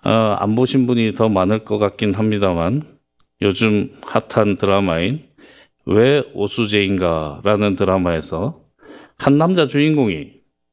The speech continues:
에, 오 변호사를 진정으로 좋아하는 이유를 고백하는 장면이 있었습니다. 어, 사랑하는 이복, 어, 우애가 깊은, 어, 이복,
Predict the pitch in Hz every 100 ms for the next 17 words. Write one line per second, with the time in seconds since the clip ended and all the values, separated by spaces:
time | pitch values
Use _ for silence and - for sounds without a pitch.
0 | - 101 98 90 98 113 110 107 - 87
1 | 92 165 - _ _ - 107 104 107 139
2 | 135 120 107 101 104 104 98 92 95 95
3 | 135 160 - - - _ - 117 127 -
4 | 117 110 104 107 110 104 95 110 123 123
5 | 120 - - - 80 78 78 - _ _
6 | _ - - - - - - - - -
7 | - - - - _ - 117 117 120 120
8 | 127 139 143 143 113 127 127 - _ -
9 | 104 98 92 90 - - - - - -
10 | - _ _ - 107 110 123 123 113 120
11 | - 98 107 135 - - 95 92 92 90
12 | 87 - 101 101 110 107 -